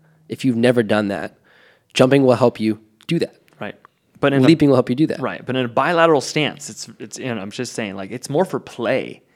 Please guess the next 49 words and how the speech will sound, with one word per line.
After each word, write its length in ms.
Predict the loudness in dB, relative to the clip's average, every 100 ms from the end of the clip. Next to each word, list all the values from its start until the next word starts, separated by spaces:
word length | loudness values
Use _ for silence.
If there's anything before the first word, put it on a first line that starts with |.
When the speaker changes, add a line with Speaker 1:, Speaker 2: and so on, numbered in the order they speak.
| _ _ _ -10
Speaker 2:
than 100 | -8
it 100 | -6
is 200 | -6 -8
for 140 | -12
an 60 | -10
actual 280 | -10 -12 -16
function. 600 | -10 -8 -8 -12 -16 -20 _ _ _ _ _ -20 -12
Um, 380 | -10 -10 -14 -18 -4
but 480 | 0 0 -4 -12 -14 _ _ -8
I 80 | -4
watch 220 | -4 -4
my 100 | -8
s-, 240 | -8 -14 -12
awesome 300 | -8 -8 -8
two-year-old. 420 | -8 -4 -2 -2 -4
He 140 | -10
jumps 600 | -12 -8 -4 -4 -6 -14 -14 -8
all 140 | -6
the 100 | -6
time. 240 | -12 -16 -18 _ _ _ _ _
He's 120 | -12
constantly 360 | -10 -10 -12 -16
jumping. 300 | -16 -18 -20 _ _ _ _
Any 160 | -6 -4
soft 320 | -2 -2 -2
surface, 360 | -8 -8 -10 -10
he 100 | -14
just 140 | -14
starts 200 | -16 -16
jumping. 360 | -16 -16 -16 -20 _ _ _ _ _ _ _ _ _
So 100 | -18
it's, 80 | -16
like, 80 | -12
interesting. 380 | -12 -10 -8 -4
Speaker 1:
A 40 |
lot 80 | -2
Speaker 2:
I, 20 |
Speaker 1:
to 100 | -2
learn 160 | -4 -4
from 120 | -8
that 120 | -4
Speaker 2:
I 40 | 0
Speaker 1:
guy. 40 |
Speaker 2:
didn't 140 | 0 -2
teach 200 | -8 -8
him 80 | -12
that. 220 | -12 -16 _ _ _ _ _ _ -10
You 80 | -8
know, 200 | -8